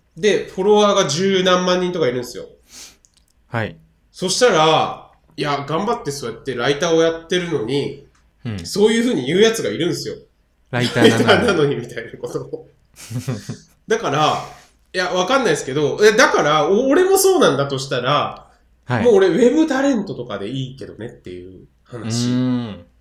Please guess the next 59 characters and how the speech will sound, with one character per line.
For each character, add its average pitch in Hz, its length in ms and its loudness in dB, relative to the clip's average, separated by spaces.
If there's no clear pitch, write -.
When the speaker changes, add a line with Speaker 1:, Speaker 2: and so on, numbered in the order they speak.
Speaker 2:
も 165 140 -2
う - 20 2
そ 175 160 0
こ 254 120 0
に 269 180 -6
固 202 160 -4
執 208 180 -12
す 196 160 -8
る 190 160 -8
必 165 240 -14
要 175 140 -8
な 160 240 0
い 156 40 0
で 127 60 -2
す - 120 -10
も 92 100 -14
ん 92 40 -16
ね。 98 80 -10
だ 92 80 -8
っ 85 40 -14
て - 180 -16
別 85 220 -16
に。 69 160 -16
そ 120 120 -6
れ 107 60 -4
考 107 200 -4
え 95 60 -2
る 95 80 -10
と。 - 180 -16
ウ 127 100 4
ェ 156 60 8
ブ 240 120 2
タ 254 120 8
レ 233 80 6
ン 175 100 4
ト 117 100 -2
で 110 80 0
い 110 40 0
い - 20 0
ん 123 60 0
じ 113 80 -2
ゃ - 20 -4
な - 20 -4
い - 20 -8
で - 20 -12
す - 80 -16
か？ 117 100 -16
も 95 140 -6
う。 78 60 -14
今 165 160 4
日 - 80 -10
か 113 80 -2
ら。 - 220 -6
Speaker 1:
な 262 120 2
ん - 40 0
か 180 80 -6
そ 170 140 -8
っ - 20 -10
ち - 160 -6